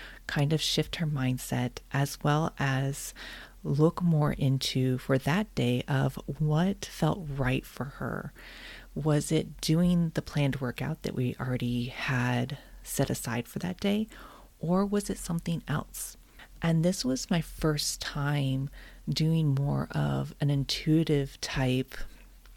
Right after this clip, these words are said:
training for movement, which at that time had no clue that's what I was doing. But that is what I did with her.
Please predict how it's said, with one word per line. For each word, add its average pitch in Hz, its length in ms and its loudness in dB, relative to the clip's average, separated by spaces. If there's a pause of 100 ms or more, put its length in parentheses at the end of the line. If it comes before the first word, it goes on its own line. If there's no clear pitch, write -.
(340)
training 127 580 2
for 127 400 0
movement, 147 600 2 (400)
which 151 360 0
at 160 160 -2
that 143 160 0
time 135 400 0 (300)
had 123 200 -4
no 127 140 0
clue - 300 -4
that's - 300 -6
what - 80 -8
I - 60 -6
was - 200 -8
doing. - 420 -4 (600)
But 151 340 2 (100)
that 151 280 0
is 196 160 0
what - 100 -2
I 214 80 4
did 127 240 -2
with - 200 -10
her. - 240 -6